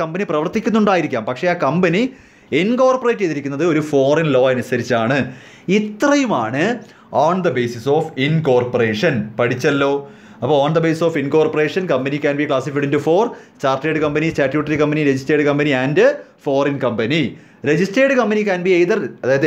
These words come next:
again classified into limited company, unlimited company. ലിമിറ്റഡ് കമ്പനി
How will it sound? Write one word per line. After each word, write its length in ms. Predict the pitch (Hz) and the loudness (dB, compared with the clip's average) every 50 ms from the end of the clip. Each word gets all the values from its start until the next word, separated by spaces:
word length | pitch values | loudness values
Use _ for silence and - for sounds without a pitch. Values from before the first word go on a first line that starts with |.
| 139 | 2
again 200 | 131 151 180 104 202 | 2 2 2 2 2
classified 400 | 165 147 - 165 151 160 156 156 151 | 0 -2 -2 -2 -2 -2 -2 -2 0
into 160 | 151 175 214 262 - - - - - _ _ - 113 | 0 2 2 0 0 -4 -10 -20 -20 _ _ -2 -2
limited 320 | 131 147 165 160 220 220 208 | 0 0 0 0 0 0 2
company, 240 | 190 151 147 151 165 151 131 | 2 0 0 0 0 0 0
unlimited 360 | 131 135 139 143 139 147 117 117 131 | 0 0 0 -2 -2 -2 -2 0 0
company. 300 | 117 113 113 143 156 131 98 - - - - - - - - - 127 | 0 0 0 0 0 0 -2 -4 -8 -16 -20 -20 -20 -12 -6 -2 0
ലിമിറ്റഡ് 400 | 151 160 185 202 202 277 269 - 247 | 0 2 0 0 0 -2 -2 0 0
കമ്പനി 300 | 220 196 190 196 214 | 0 2 2 2 2